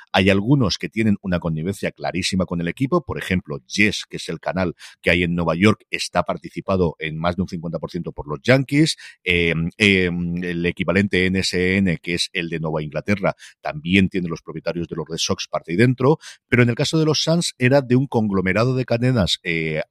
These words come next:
eh, regionales, autonómicas, podríamos decir, en el caso español, o estatales, si queréis, en el caso americano, que tenían esos derechos y lo emitían por cable. Pues bien, lo que han decidido es, ese conglomerado a día de hoy tiene unos problemas financieros gravísimos, de hecho debía un montón de dinero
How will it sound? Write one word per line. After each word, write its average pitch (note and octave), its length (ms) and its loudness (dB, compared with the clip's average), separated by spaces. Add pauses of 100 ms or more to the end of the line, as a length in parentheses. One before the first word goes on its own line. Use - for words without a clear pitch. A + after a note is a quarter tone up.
eh, D#2+ 360 0
regionales, F#2+ 540 0
autonómicas, G2+ 500 -2
podríamos F2 320 -6
decir, F2 280 -4 (260)
en F2 100 -2
el E2+ 60 0
caso F#2 180 2
español, G2 420 0
o D2+ 120 -8
estatales, G2+ 500 -2
si F#2 100 -8
queréis, F2 340 -4
en F#2 80 -8
el E2 60 -8
caso - 220 -6
americano, G#2+ 480 0 (320)
que G#2 120 2
tenían G2+ 200 4
esos A#2+ 200 -2
derechos C#3 380 -2
y - 40 -6
lo G2 60 0
emitían E2 260 -2
por - 160 -8
cable. - 300 -12 (360)
Pues A2 140 6
bien, D#3 240 4
lo G#2 200 2
que - 100 -2
han C3 80 2
decidido D3 460 2
es, G#2 240 4
ese C3+ 280 -2
conglomerado C#3 760 -2
a F2 100 -2
día G2+ 120 2
de A#2 60 4
hoy A#2+ 60 2
tiene A2+ 160 -2
unos F#2+ 140 -2
problemas G#2 260 -4
financieros G2 420 -4
gravísimos, C#3+ 720 0
de F2+ 100 -2
hecho - 160 -2
debía F2+ 240 0
un F2+ 120 2
montón E2+ 380 2
de G#2 80 2
dinero F2+ 360 0